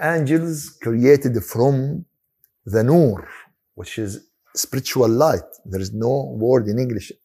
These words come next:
about nur. Maybe nur will be good in Arabic and in English. There are a lot wo-, a lot of words in English is from Arabic. الكحول, الجبرة, so it's okay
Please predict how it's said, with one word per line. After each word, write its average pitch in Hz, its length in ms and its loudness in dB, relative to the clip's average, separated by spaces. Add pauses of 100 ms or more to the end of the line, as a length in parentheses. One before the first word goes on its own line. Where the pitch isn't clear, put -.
(360)
about 110 320 0
nur. 175 240 4
Maybe 139 300 -2 (240)
nur 214 220 6
will 170 180 4
be 170 140 2
good 147 260 6
in - 100 -2
Arabic 120 320 0 (300)
and 120 140 -2
in 180 100 -4
English. 101 500 -6 (720)
There 127 260 6
are 147 140 6
a 135 60 8
lot 165 380 4
wo-, 139 440 4
a - 60 -2
lot 151 200 2
of - 100 -2 (120)
words 147 480 4
in 123 340 -6 (160)
English 139 360 2
is 120 140 -2
from 127 300 0
Arabic. 110 320 2 (460)
الكحول, 180 840 4
الجبرة, 156 880 0
so - 240 -2
it's - 180 -4
okay 214 360 2